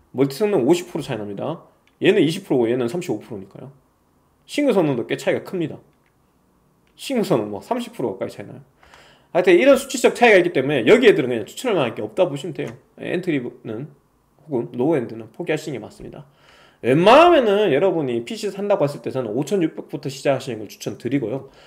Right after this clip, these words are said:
미래를 생각해서 씨피유 산다 그러면 칠천육백 정도에 시작하는 걸 추천드립니다.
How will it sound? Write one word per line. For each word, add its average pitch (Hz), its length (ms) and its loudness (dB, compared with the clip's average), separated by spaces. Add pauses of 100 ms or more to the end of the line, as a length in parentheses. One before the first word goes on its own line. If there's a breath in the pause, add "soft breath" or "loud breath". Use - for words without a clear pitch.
(120)
미래를 226 440 0
생각해서 196 320 -2
씨피유 170 260 -10
산다 165 220 -4
그러면 117 400 -6
칠천육백 190 680 -6
정도에 147 240 -2
시작하는 131 360 -6
걸 107 140 -10
추천드립니다. 113 880 -10